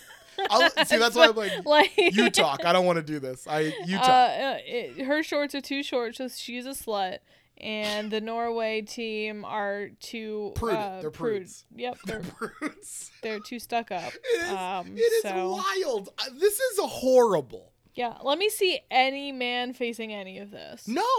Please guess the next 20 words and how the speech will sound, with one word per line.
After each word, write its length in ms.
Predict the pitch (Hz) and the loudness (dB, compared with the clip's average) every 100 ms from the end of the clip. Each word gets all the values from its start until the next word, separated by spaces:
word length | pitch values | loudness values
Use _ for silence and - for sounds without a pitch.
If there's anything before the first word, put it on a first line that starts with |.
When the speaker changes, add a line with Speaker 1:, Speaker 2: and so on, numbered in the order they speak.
| 370 | 0
Speaker 1:
No. 300 | 311 294 202 - | -2 -2 -4 -4
Speaker 2:
They 100 | 381 | -4
fucking 360 | 392 480 453 403 | -2 -4 -4 -2
don't. 280 | 392 453 - | -2 -2 -2
And 80 | 370 | -2
it 80 | 415 | -2
actually, 240 | 415 466 427 | 0 -2 -2
like, 180 | 403 - - _ _ | -4 -8 -18 _ _
you 180 | 240 370 | -8 -6
can, 120 | 453 415 285 | -6 -12 -6
you, 160 | 285 311 | -4 -4
you 140 | 285 302 | -10 -10
can 240 | 330 311 | -8 -8
see 280 | - 311 359 | -10 -12 -10
this 320 | 190 220 220 | 0 0 0
in, 220 | - 208 190 | -6 -6 -2
like, 300 | 160 147 147 | -4 -4 -10
numerous 760 | 151 160 170 165 151 127 127 | -12 -6 -4 -4 -4 -6 -8
other 240 | 131 113 107 | -10 -10 -16
things. 640 | - 73 71 _ _ - | -20 -20 _ _ _ -20